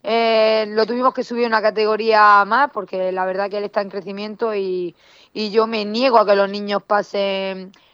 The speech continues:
necesidades como las estoy pasando yo, de, de ponerse plásticos, de sudar y de perder peso, porque no, los niños tienen que crecer, comer y, y entonces pues lo subimos una categoría y imagínate, ganarle que era mayor que él.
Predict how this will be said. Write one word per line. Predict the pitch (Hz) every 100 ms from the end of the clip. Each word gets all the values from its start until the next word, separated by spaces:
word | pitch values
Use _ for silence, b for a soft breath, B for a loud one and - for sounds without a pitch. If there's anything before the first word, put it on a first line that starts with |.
| b
necesidades | 202 208 202 196 208 233 247
como | 240
las | 220
estoy | 214 240
pasando | 240 233 214 214
yo, | 214 233 269
de, | 262 226 220
de | 214 208
ponerse | 196 208 220 233
plásticos, | 185 220 - 226 240 220
de |
sudar | 214 214 202 214 233 254 254 B B B
y | 220
de | 233
perder | 185 196 226
peso, | 220 220 240
porque | 226 190 196 185 180 180
no, | 180 -
los | - 185
niños | 185 202 202 196 196
tienen | 196 190
que | 185 185
crecer, | 185 180 220 226
comer | 220 180 190 220 226
y, | 208 185 180 165 - _ _ _ _
y | 185 175 165 165 170
entonces | 170 190 190
pues | 202 196
lo |
subimos | 190 190 196 208
una | 202 185
categoría | 185 185 180 180 208 214 190
y | 180
imagínate, | 170 170 185 175 170 175
ganarle | 170 170 180 190 196 185
que | 175
era | 175
mayor | 180 170 160
que | -
él. | 202